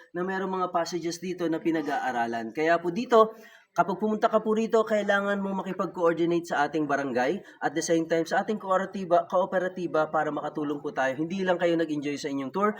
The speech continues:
kundi nakatulong din tayo sa community natin. So kaya po kami pala nandito is to promote, of course, the bike tourism, eco bike tourism here in El Nido. So this is for Moto Update mga kamotor. See you in our, uh, next adventure.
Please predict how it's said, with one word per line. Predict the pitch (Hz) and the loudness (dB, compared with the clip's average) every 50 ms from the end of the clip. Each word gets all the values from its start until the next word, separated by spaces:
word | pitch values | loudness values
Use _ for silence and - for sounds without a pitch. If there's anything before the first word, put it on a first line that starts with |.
| - - - | -10 -16 -10
kundi | - 180 185 196 | -6 -4 -2 -2
nakatulong | 190 190 185 185 185 185 175 175 170 | 0 -2 -2 -2 0 0 0 2 0
din | 165 165 156 | 0 -2 -2
tayo | 151 151 143 143 147 143 139 | 0 0 0 0 0 -2 -4
sa | - | -6
community | 143 - 135 127 123 123 120 120 120 113 117 120 113 | -8 -6 -6 -6 -4 -4 -4 -4 -4 -4 -6 -6 -6
natin. | 107 101 98 95 - 104 101 92 - _ - _ - | -6 -6 -6 -6 -6 -8 -8 -8 -10 _ -20 _ -12
So | - | -8
kaya | 156 156 156 160 156 | -4 0 2 2 2
po | 156 175 165 | 2 -2 -2
kami | 170 175 165 170 170 | -2 -2 0 0 -2
pala | 165 170 160 160 160 | -2 -2 -2 0 0
nandito | 160 165 165 185 214 - - 208 | -2 -2 -4 -4 -6 -6 -4 -4
is | 190 170 165 - - | -4 -4 -6 -6 -8
to | 196 | -8
promote, | 185 - 214 208 208 226 254 277 320 - - - - - - _ _ _ - - - - - _ _ - | -8 -6 -6 -2 4 6 6 6 6 2 -4 -14 -20 -20 -20 _ _ _ -20 -20 -20 -20 -20 _ _ -10
of | - 156 143 - | -8 -8 -8 -4
course, | - 180 175 175 214 240 - - - | 2 6 8 8 8 6 4 2 0
the | 165 | 0
bike | 143 123 - 165 185 185 - | 2 6 6 6 6 6 2
tourism, | 185 170 170 185 185 - 175 175 180 185 - | -2 0 0 0 0 2 2 2 0 0 -2
eco | - 170 170 175 180 170 | -4 -4 0 2 0 2
bike | 127 151 156 160 160 | 4 2 2 2 0
tourism | - 151 151 165 156 - 160 151 147 143 | -2 -4 -2 -2 -2 -2 -4 -4 -4 -6
here | 139 139 139 143 135 135 | -6 -6 -6 -4 -4 -4
in | - 120 120 113 98 | -4 -4 -4 -4 -6
El | 107 107 104 | -8 -8 -8
Nido. | 104 101 92 85 - - - - _ - - _ - | -8 -10 -10 -10 -12 -12 -14 -18 _ -20 -20 _ -20
So | - - 160 | -6 -4 -4
this | 147 143 175 202 196 | -2 -2 -2 -2 0
is | 240 220 196 | 0 -2 -2
for | - 214 190 | 0 0 0
Moto | 185 190 208 220 220 254 220 | 2 2 2 2 4 4 8
Update | 233 240 240 202 240 233 226 196 | 8 8 8 8 8 6 6 6
mga | 226 220 220 214 220 | 4 2 2 2 2
kamotor. | 220 220 220 220 214 220 226 220 | 2 4 4 4 4 4 4 4
See | 214 - - 247 247 254 | 4 2 -2 -2 -2 0
you | 254 247 | 0 2
in | 247 | 4
our, | 247 247 247 | 6 6 6
uh, | 240 240 240 214 | 6 6 4 4
next | 196 214 269 285 - - - - | 4 2 2 2 0 -6 -2 -2
adventure. | 214 226 190 160 - 269 311 320 320 - 330 285 269 247 190 135 107 | -2 -2 0 0 0 0 2 0 0 -2 2 6 8 8 6 6 0